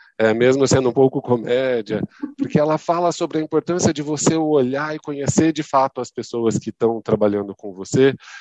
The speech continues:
Ela fala muito do jeito de comunicar pra conseguir engajar as pessoas, é, fala a importância do propósito, é, a formação do grupo, o quanto a gente precisa se conhecer como grupo pra conseguir alcançar resultados.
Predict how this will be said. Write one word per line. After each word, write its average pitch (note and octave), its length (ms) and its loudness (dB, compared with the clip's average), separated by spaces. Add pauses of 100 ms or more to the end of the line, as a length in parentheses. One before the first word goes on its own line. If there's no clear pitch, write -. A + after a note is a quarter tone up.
(160)
Ela C#3+ 200 0
fala D#3 260 2
muito D3+ 260 -4
do C#3+ 120 -14
jeito D#3+ 440 0
de D#3 140 -6
comunicar C3 720 0
pra A2+ 180 -4
conseguir A#2+ 440 -4
engajar A2 500 0
as G#2 80 0
pessoas, A#2+ 600 -4 (460)
é, A2 460 2 (320)
fala E3+ 160 2
a - 320 -10
importância E3 460 0
do D3 100 -4
propósito, C3 880 0 (400)
é, A#2+ 220 0
a C#3 80 0
formação D#3 460 0
do C#3 120 -2
grupo, C#3+ 500 2
o C3 40 -6
quanto D#3 240 -2
a C#3+ 60 -2
gente C3+ 200 -8
precisa B2+ 300 2
se C#3 100 -6
conhecer B2+ 380 0
como A#2+ 260 -12
grupo B2 560 -2 (300)
pra C#3 160 4
conseguir B2 460 0
alcançar A2 500 2
resultados. G#2+ 720 0